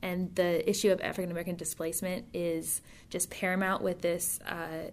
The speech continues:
the privatization of the housing authority, um, and how that could change,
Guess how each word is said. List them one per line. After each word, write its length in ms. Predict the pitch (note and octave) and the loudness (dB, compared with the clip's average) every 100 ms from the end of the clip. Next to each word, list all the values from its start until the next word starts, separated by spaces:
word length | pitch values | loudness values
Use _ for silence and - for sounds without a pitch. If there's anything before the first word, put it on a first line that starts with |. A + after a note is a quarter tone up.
| - | -6
the 100 | F3+ | -4
privatization 520 | - E3+ F3 E3+ E3 | -2 -2 0 0 0
of 60 | E3 | -4
the 60 | |
housing 360 | - D#3+ E3+ F#3+ | -4 -4 -2 -2
authority, 520 | - G3 G3 G3+ G#3 - - - - - - - - - - - - | 0 2 2 2 0 -6 -18 -20 -20 -20 -20 -20 -16 -16 -16 -18 -6
um, 360 | - F#3 G3+ G#3 - | -2 -2 -2 -4 -2
and 260 | F3+ F3 | -2 -4
how 180 | F3 F3+ | 0 0
that 160 | F3+ F3+ | 0 0
could 160 | F#3 | -2
change, 460 | - F3 F3 F3 | -2 -2 -2 -4